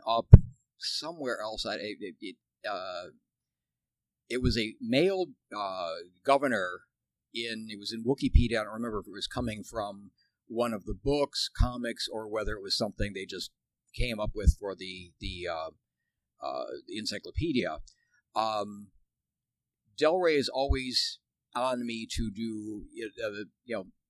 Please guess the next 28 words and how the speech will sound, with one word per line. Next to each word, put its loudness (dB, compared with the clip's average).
put 12
as -4
many -4
females -2
in -6
as -6
possible, 4
which -6
I'm -4
good 2
with, -2
but -4
I -4
don't -6
want -10
to -14
necessarily -4
do -14
bad -2
women -4
like, -4
you -6
know, -8
Haviland -8
wound -6
up -10
being. -6
Um, -4